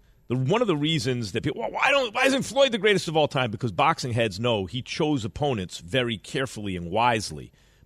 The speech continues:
But that's because he was the smartest guy in the game. He, he knew what he was looking at more than anyone else. That's why he was the best boxer. So he knew, "No, that guy everyone thinks is good. I see a vulnerability. This guy, the time is right," et cetera. LeBron, to me, is like that.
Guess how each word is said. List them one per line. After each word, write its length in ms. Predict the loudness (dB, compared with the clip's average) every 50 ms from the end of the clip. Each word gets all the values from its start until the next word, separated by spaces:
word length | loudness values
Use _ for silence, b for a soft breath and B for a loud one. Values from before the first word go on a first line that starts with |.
| -6
But 100 | -6 -2
that's 220 | 0 0 0 -2 -4
because 460 | -6 -10 -8 -4 -2 0 0 0 -2
he 120 | -4 -4
was 140 | -4 -4 -4
the 80 | -6 -6
smartest 440 | -6 -4 -2 0 0 0 -2 -4 -4
guy 180 | -4 -4 -4
in 80 | -4 -6
the 80 | -4
game. 300 | -4 -4 -4 -4 -4 -6 -4
He, 180 | -4 -4 -4 -4 -6
he 160 | -6 -4 0
knew 120 | 0 2
what 140 | 2 2 0
he 60 | -2
was 160 | -4 -4 -2
looking 260 | -2 -2 -2 -2 -2 -4
at 180 | -4 -6 -6
more 160 | -6 -4 -4
than 80 | -2 -2
anyone 280 | -2 -2 -2 -2 -2 -2
else. 360 | -2 -2 -4 -6 -10 -12 -14 _
That's 120 | _ -4
why 120 | -2 0
he 40 | 0
was 80 | 0 -2
the 60 | -2
best 220 | -2 -2 -2 -2
boxer. 360 | 0 0 0 0 0 -4 -10 -16 -18 b b b b b b b b
So 400 | -2 2 4 4 4 4 0 -4 _ _ _ _
he 240 | -10 -6 -4 -2 0
knew, 180 | 0 0 0 0
"No, 180 | 0 -2 -2 0
that 260 | 0 0 0 2 2
guy 100 | 2 2
everyone 300 | 4 2 2 0 -2 -2
thinks 240 | -4 -4 -6 -6 -6
is 100 | -8 -4
good. 180 | -2 0 0
I 60 | 0
see 200 | 0 -2 -2 -2
a 60 | -2 -2
vulnerability. 840 | 0 -2 -2 -2 -2 -2 -4 -4 -2 -2 -2 0 0 0 -2 -2 -4 b b b b b
This 160 | -2 -2 0
guy, 220 | 0 2 2 2
the 80 | 2 0
time 360 | -2 -2 0 2 2 2 2
is 160 | 0 -2 -2
right," 240 | 0 0 2 0 0 -2
et 80 | -6
cetera. 340 | -4 0 0 0 0 -4 -10 b b b b b b
LeBron, 440 | -2 -2 2 2 4 4 4 4 2 2
to 80 | 0
me, 180 | 0 2 2 2
is 140 | 2 2 2
like 300 | 2 2 2 0 0 -2
that. 200 | -4 -4 -4